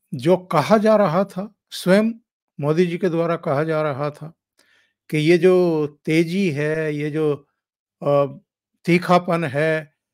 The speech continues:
ये जो धमकियां हैं, ये केवल चार जून तक हैं, इसके बाद हम देखेंगे। और देश की जो सामर्थ्य है, देश की जो ताकत है,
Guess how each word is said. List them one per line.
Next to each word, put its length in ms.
ये 120
जो 120
धमकियां 580
हैं, 200
ये 120
केवल 360
चार 320
जून 260
तक 260
हैं, 180
इसके 260
बाद 360
हम 180
देखेंगे। 520
और 140
देश 280
की 140
जो 140
सामर्थ्य 600
है, 240
देश 320
की 140
जो 120
ताकत 480
है, 280